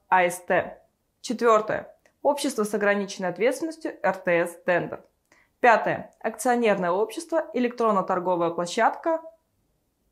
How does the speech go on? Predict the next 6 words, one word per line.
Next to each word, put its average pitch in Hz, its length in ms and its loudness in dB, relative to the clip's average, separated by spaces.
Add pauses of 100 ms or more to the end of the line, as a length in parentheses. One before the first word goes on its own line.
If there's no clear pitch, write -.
(400)
Шестое. 220 680 2 (140)
Акционерное 214 720 0
общество 311 560 -2
Российский 226 680 -4
аукционный 180 680 0
дом. 165 420 -2